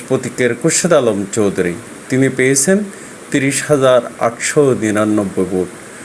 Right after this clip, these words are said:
বুধবার পাঁচ জুন রাত নটায় উপজেলা নির্বাহী কর্মকর্তা ও সহকারী রিটার্নিং কর্মকর্তা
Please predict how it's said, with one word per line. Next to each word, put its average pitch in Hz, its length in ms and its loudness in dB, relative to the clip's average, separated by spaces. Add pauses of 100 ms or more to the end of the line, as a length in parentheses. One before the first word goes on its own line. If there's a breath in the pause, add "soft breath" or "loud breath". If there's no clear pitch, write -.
(140)
বুধবার 135 440 4 (100)
পাঁচ 160 200 4 (180)
জুন 127 200 4 (840 loud breath)
রাত 127 320 6 (140)
নটায় 170 420 4
উপজেলা 131 480 4 (1040)
নির্বাহী 139 400 2 (100)
কর্মকর্তা 123 560 2 (440)
ও - 20 6 (240)
সহকারী 156 500 4 (100)
রিটার্নিং 139 560 4 (120)
কর্মকর্তা 139 580 4